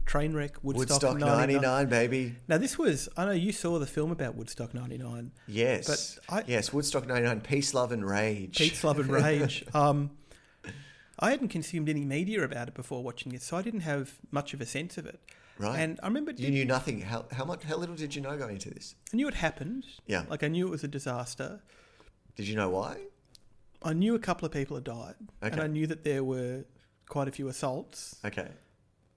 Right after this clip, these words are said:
Speaker 1: But that's all I really knew. And,
Speaker 2: Right.
Speaker 1: and, and curiously, I mean, we were in year ten in nineteen ninety-nine, so we were, this is our musical era,
Speaker 2: Era,
Speaker 1: for better,
Speaker 2: absolutely.
Speaker 1: for better or for worse.
Speaker 2: <laughs>
Speaker 1: But I don't have much memory of it making the news in Australia. Do you? Like, I remember,
Speaker 2: No.
Speaker 1: I remember,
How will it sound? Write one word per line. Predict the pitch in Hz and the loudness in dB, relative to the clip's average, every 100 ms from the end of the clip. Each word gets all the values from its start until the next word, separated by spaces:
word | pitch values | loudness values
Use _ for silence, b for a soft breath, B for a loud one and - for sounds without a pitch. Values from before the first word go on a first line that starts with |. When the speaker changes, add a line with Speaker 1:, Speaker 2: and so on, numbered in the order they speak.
| - | 0
Speaker 1:
But | |
that's | 165 240 | 0 2
all | 247 214 | 0 0
I | |
really | 185 180 160 | 0 0 -2
knew. | 156 185 151 | -2 0 0
And, | 147 | -2
Speaker 2:
Right. | - 208 | -2 -2
Speaker 1:
and, | - - | -4 -4
and | 226 | -6
curiously, | 226 320 349 - 180 139 | -2 -2 -2 -2 0 0
I | - | 0
mean, | 185 185 | 0 0
we | 220 | 0
were | 214 170 | 0 2
in | 143 135 131 127 - | 2 0 -2 -4 -6
year | 139 | -6
ten | 131 151 170 | -4 -4 -4
in | 175 | -4
nineteen | 143 131 | -4 -6
ninety-nine, | 123 127 120 120 135 | -6 -8 -8 -8 -8
so | 147 | -2
we | 170 | 0
were, | 160 135 | 2 0
this | 156 - | -2 -4
is | 131 127 | -6 -6
our | 131 123 | -8 -6
musical | 127 127 127 - 131 131 - b b b | -4 -4 -6 -8 -8 -8 -14 b b b
era, | 147 151 160 | 0 4 6
Speaker 2:
Era, | 143 98 85 | 6 2 0
Speaker 1:
for | 147 | 2
better, | 143 | 4
Speaker 2:
absolutely. | 139 101 95 127 | 2 0 0 4
Speaker 1:
for | 147 | 6
better | 147 135 | 6 6
or | 120 | 4
for | - 123 | 0 -2
worse. | 139 147 - | 0 0 2
Speaker 2:
<laughs> | 165 | 4
Speaker 1:
But | 165 160 - 147 - 143 | 4 2 0 -4 -2 0
I | 277 | 2
don't | 349 | 2
have | 302 302 | 0 0
much | 226 226 - | 0 -2 -4
memory | 202 208 226 226 - | -2 0 0 0 0
of | 160 165 | 0 2
it | - | 2
making | 165 165 175 | 4 4 2
the | 170 | 0
news | 160 160 156 | 0 0 -2
in | |
Australia. | 151 - 175 185 123 | -4 -2 -2 0 -2
Do | 120 | -2
you? | 131 190 | 0 0
Like, | 214 202 | 0 2
I | |
remember, | 202 269 262 | 4 6 6
Speaker 2:
No. | 180 | 6
Speaker 1:
I | |
remember, | 185 254 226 160 | 6 6 6 4